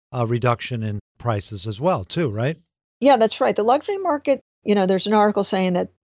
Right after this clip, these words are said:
Speaker 2: sellers are slashing millions off their asking price.
Speaker 1: Mm-hmm.
Speaker 2: Well, you know,
Speaker 1: Yeah.
Speaker 2: when you're dealing with multi-million dollar listings, you know,
Speaker 1: Yeah.
Speaker 2: for example, here's a story of one that was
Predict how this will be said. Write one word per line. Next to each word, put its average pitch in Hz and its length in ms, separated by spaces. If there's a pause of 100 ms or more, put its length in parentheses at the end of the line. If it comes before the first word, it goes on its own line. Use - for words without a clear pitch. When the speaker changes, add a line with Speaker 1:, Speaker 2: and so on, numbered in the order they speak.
Speaker 2:
sellers 190 460
are 180 40
slashing 190 760
millions 196 480
off 175 160
their 180 120
asking 180 440
price. 175 460 (200)
Speaker 1:
Mm-hmm. 101 280
Speaker 2:
Well, 269 140
you 269 140
know, 254 240 (160)
Speaker 1:
Yeah. 120 80 (180)
Speaker 2:
when 254 180
you're 262 100
dealing 302 320
with 233 100
multi-million 190 800
dollar 185 260
listings, 190 580
you 180 120
know, 170 140
Speaker 1:
Yeah. - 120
Speaker 2:
for 185 140
example, 180 360
here's 180 240
a 180 60
story 175 320
of 175 100
one 180 220
that 175 160
was 175 220